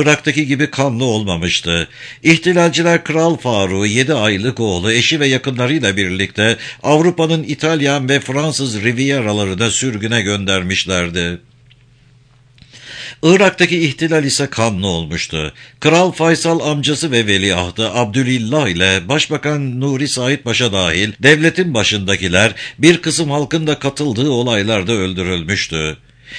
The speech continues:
İhtilalciler bunu biz istememiştik, halkın işiydi,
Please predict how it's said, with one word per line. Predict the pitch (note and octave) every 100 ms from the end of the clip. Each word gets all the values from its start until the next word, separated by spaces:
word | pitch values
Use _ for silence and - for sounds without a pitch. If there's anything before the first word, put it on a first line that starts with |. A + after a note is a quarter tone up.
| - -
İhtilalciler | E3 E3+ F3+ F3 E3 F3 F3+ C#3+
bunu | A#2 C3+ E2+
biz | B2 G2+
istememiştik, | G#2+ A#2 A#2 F#2 F2 - E2 -
halkın | G#2+ C#3 C3+ C#3
işiydi, | G#2 - F#2+ E2+ E2